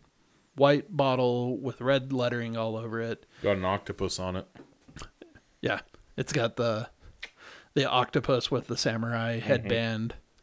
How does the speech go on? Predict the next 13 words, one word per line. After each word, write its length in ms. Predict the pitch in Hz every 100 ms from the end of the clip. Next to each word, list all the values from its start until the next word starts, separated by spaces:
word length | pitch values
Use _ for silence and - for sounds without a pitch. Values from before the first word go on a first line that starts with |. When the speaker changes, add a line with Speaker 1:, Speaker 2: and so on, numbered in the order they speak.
| - - _ -
Speaker 2:
Wonder 140 | 175
if 80 | 160
that's 220 | 120 -
offensive 560 | 90 - 92 - 82 -
to 120 | -
the 160 | 82 82
actual 400 | 80 - 85 80
Japanese 560 | 82 78 76 87 82 -
people. 400 | - 78 - 92 _ _ -
Speaker 1:
I, 140 | 107 - - - _ _ _ _ _ _ _ _ _ _ _ _ _ _ _ _ -
I 100 | 123
don't 180 | -
know. 60 | -